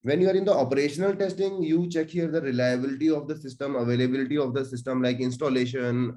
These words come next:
uh, uninstallation, whether those things are working or not. So again, the objective is changing here.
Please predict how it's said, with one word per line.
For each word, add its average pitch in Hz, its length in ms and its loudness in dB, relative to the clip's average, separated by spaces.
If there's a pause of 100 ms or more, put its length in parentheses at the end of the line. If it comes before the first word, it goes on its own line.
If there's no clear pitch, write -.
uh, 113 120 -4 (120)
uninstallation, 123 720 -2
whether 123 180 -2
those 127 240 -4
things 127 240 -6
are 123 80 -2
working 110 340 -4
or 107 120 -2
not. 98 180 -4 (220)
So 131 100 -4
again, 156 280 0
the 175 80 2
objective 127 460 0
is 147 100 2
changing 110 440 0
here. 95 220 -6